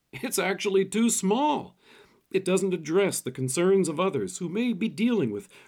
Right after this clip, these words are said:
respiratory illnesses, heart disease, or stroke, and all the tears that flow as a result. When Jesus came to destroy the power of death, he came and destroyed it completely.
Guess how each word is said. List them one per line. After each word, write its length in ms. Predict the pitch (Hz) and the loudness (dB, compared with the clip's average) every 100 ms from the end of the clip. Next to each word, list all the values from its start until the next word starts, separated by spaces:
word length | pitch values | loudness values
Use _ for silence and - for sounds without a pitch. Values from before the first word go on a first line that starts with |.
| - | -12
respiratory 760 | - 196 - 185 180 170 175 | -6 -4 -2 -2 -2 0 2
illnesses, 640 | 170 175 170 135 110 90 - _ | 2 2 0 -2 -6 -10 -14 _
heart 260 | - 294 247 | -4 -4 0
disease, 500 | 170 101 98 - - | -2 -2 -6 -8 -8
or 160 | - 160 | -6 -4
stroke, 560 | - - 202 247 - - _ _ _ | -6 0 0 0 -4 -12 _ _ _
and 120 | 104 | -12
all 200 | 113 170 | -4 0
the 120 | 185 | 0
tears 480 | 185 185 185 185 151 | 0 2 4 4 4
that 180 | 123 131 | 0 -4
flow 300 | - 165 170 | -2 0 0
as 100 | 156 | -2
a 60 | 151 | -2
result. 480 | 151 135 107 - _ _ _ _ _ _ | -4 -4 -6 -10 _ _ _ _ _ _
When 180 | - - | -20 -14
Jesus 440 | - 202 220 233 | -2 2 4 2
came 280 | - 196 196 | 2 2 4
to 60 | 180 | 2
destroy 580 | 147 143 - 151 160 175 | -2 -6 -2 0 2 0
the 120 | 123 | -4
power 400 | - 160 185 151 | -6 -2 0 -2
of 120 | 120 | -2
death, 360 | 147 220 233 _ _ - _ - | -2 -2 -2 _ _ -20 _ -6
he 160 | 165 | -4
came 380 | 190 - 180 196 | -4 -2 0 2
and 100 | 131 | 0
destroyed 680 | 98 - - _ 175 185 196 | -2 -8 -10 _ 2 4 4
it 100 | 196 | 2
completely. 640 | 196 190 147 143 - 92 | 0 -2 -2 -2 -4 -20